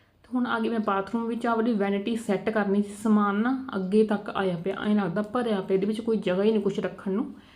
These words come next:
ਕਿਉਂਕਿ ਦੀਵਾਲੀ ਵੇਲੇ ਮੈਂ ਸੈੱਟ ਕੀਤਾ ਸਾਰਾ ਸਮਾਨ ਕੱਢ ਕੇ, ਉਦੋਂ ਸੈਟਿੰਗ ਕਰੀ ਸੀ ਇਹਦੀ, ਤੇ ਹੁਣ ਸੈਟਿੰਗ ਕਰਦੀ ਹਾਂ। ਸਫਾਈ ਨਹੀਂ ਕਹਿ ਸਕੂੰਗੀ ਵੀ ਸਫਾਈ ਕਰਨੀ, ਕਿਉਂਕਿ ਇਹਦੇ ਵਿੱਚ ਕੁਛ ਵੀ ਨਹੀਂ ਸੀ, ਨਾ ਕੋਈ ਰੇਤਾ, ਨਾ ਮਿੱਟੀ, ਮੱਖੀ, ਮੱਛਰ, ਕੁਛ ਵੀ ਨਿਕਲਿਆ ਵਿੱਚੋਂ ਇਹਦੇ।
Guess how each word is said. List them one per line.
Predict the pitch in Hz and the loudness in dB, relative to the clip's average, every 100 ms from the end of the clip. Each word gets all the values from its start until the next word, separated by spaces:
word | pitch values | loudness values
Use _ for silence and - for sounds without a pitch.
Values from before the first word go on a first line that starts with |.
| - _ _ | -20 _ _
ਕਿਉਂਕਿ | 254 254 | -2 0
ਦੀਵਾਲੀ | 220 220 208 226 233 240 247 | 4 4 4 2 0 0 2
ਵੇਲੇ | 240 233 233 | 4 4 4
ਮੈਂ | 233 226 | 0 -2
ਸੈੱਟ | 226 208 | 0 -2
ਕੀਤਾ | 214 190 196 | 0 0 0
ਸਾਰਾ | 196 208 214 | -2 0 -2
ਸਮਾਨ | 220 220 202 | 0 0 0
ਕੱਢ | 202 180 | -2 -4
ਕੇ, | 202 | -2
ਉਦੋਂ | 214 208 | 0 2
ਸੈਟਿੰਗ | 214 190 185 | 0 -2 -2
ਕਰੀ | 180 165 | 0 -2
ਸੀ | 165 190 | 2 0
ਇਹਦੀ, | 214 277 - _ _ _ _ _ _ _ - | 0 -6 -10 _ _ _ _ _ _ _ -16
ਤੇ | 240 | -4
ਹੁਣ | 247 240 | -2 0
ਸੈਟਿੰਗ | 240 190 165 | -2 -2 -4
ਕਰਦੀ | - 165 165 | -4 -4 -4
ਹਾਂ। | 170 190 - - - - | -6 -8 -14 -20 -20 -6
ਸਫਾਈ | 226 240 240 247 | -2 2 2 2
ਨਹੀਂ | 240 | 2
ਕਹਿ | 196 214 | 2 2
ਸਕੂੰਗੀ | 240 240 240 | 0 0 0
ਵੀ | - | 0
ਸਫਾਈ | 220 214 185 | -2 2 4
ਕਰਨੀ, | 226 220 233 | 4 2 4
ਕਿਉਂਕਿ | 240 | 2
ਇਹਦੇ | 247 247 | 2 2
ਵਿੱਚ | 247 247 | -2 0
ਕੁਛ | 247 240 254 | -2 0 0
ਵੀ | 262 | 2
ਨਹੀਂ | 254 | 2
ਸੀ, | 240 240 | 2 2
ਨਾ | 240 | 0
ਕੋਈ | 240 220 | 2 0
ਰੇਤਾ, | 208 - 220 | 0 0 0
ਨਾ | 214 | 2
ਮਿੱਟੀ, | 220 214 - 214 | 4 2 0 0
ਮੱਖੀ, | 214 214 - 220 | 2 0 -2 -2
ਮੱਛਰ, | 214 - | -2 -4
ਕੁਛ | - 240 240 277 | -8 -6 -4 0
ਵੀ | 285 | 2
ਨਿਕਲਿਆ | 190 160 185 | 2 2 0
ਵਿੱਚੋਂ | 190 180 185 | 0 0 0
ਇਹਦੇ। | 165 202 | 0 0